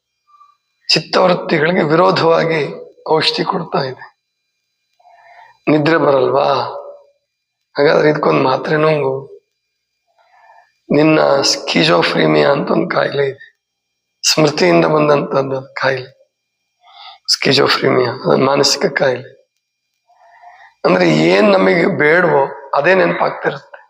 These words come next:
ಇನ್ನೂ ಧ್ವನಿಗಳು ಕೇಳಿಸ್ದಂಗೂ ಆಗ್ತಿರುತ್ತೆ ಅಂತ ಹೇಳಿ. ಇದು ಒಂದು ಚಿತ್ತವೃತ್ತಿಯೇ ಇದು.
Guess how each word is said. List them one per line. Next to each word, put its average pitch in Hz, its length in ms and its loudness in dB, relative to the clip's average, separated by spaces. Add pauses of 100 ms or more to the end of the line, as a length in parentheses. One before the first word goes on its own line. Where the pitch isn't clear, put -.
(1500)
ಇನ್ನೂ 175 280 4
ಧ್ವನಿಗಳು 175 480 0
ಕೇಳಿಸ್ದಂಗೂ 170 520 2
ಆಗ್ತಿರುತ್ತೆ 160 580 -4
ಅಂತ 151 160 -8
ಹೇಳಿ. 123 280 -14 (1800)
ಇದು 165 200 4
ಒಂದು 208 260 2
ಚಿತ್ತವೃತ್ತಿಯೇ 175 840 0
ಇದು. - 280 -10